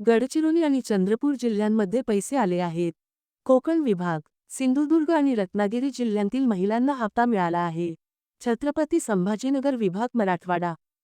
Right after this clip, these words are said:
परभणी आणि हिंगोली जिल्ह्यांमध्ये पैसे जमा झाले आहेत. अमरावती विभाग, वाशिम आणि यवतमाळ जिल्ह्यांना सातवा हप्ता मिळाला आहे.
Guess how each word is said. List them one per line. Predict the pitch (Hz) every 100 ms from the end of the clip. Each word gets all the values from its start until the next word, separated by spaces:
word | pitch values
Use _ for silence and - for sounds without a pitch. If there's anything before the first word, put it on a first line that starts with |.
| -
परभणी | 247 240 285 339
आणि | 294 277
हिंगोली | 226 208 220 269
जिल्ह्यांमध्ये | 247 220 214 220 208 202
पैसे | 262 214 190 262 262
जमा | 240 233
झाले | 202 175 175
आहेत. | 165 175 165 _ _ _ _ -
अमरावती | 233 254 294 302 294 311
विभाग, | 247 175 175 165 - _ 208
वाशिम | 220 208 320 339
आणि | 330 294
यवतमाळ | 196 196 240 262 240
जिल्ह्यांना | 220 196 214 247
सातवा | - 180 214 277
हप्ता | 262 226 247
मिळाला | 240 190 170
आहे. | 175 165 175 170